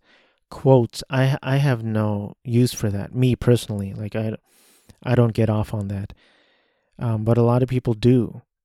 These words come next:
And, uh, I don't know. I struggle with, like, I did, I posted something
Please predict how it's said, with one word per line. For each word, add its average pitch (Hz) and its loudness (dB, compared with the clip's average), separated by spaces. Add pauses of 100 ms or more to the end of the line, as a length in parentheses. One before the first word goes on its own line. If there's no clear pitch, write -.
(240)
And, 123 -8
uh, - -18 (160)
I 131 -8
don't 139 -2
know. 101 -4
I 143 0
struggle 156 2
with, 139 2
like, 127 2 (840)
I 151 6
did, 165 6 (400)
I 160 2
posted 180 -2
something 151 -2